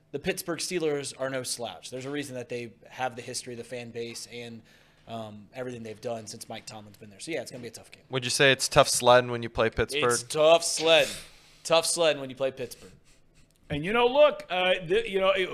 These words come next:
Speaker 3: uh, we joke around about it. I, I quote it all the time. It's not my quote. It's Zach Taylor's quote.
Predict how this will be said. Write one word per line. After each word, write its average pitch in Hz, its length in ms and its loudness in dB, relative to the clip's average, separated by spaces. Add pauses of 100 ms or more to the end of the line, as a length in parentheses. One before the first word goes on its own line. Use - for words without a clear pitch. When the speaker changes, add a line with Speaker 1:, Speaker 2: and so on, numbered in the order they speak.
(100)
Speaker 3:
uh, 139 60 0
we 135 160 0
joke 165 300 4
around 196 320 2
about 190 320 4
it. 190 180 -2
I, 120 240 2 (160)
I 123 140 0
quote 151 400 0
it 208 100 0
all 202 240 4
the 214 80 -2
time. 214 260 -4
It's - 80 -10
not 214 180 0
my 247 160 6
quote. 208 440 -2 (840)
It's 98 160 -14
Zach 170 240 -2
Taylor's 202 380 0
quote. 120 280 -4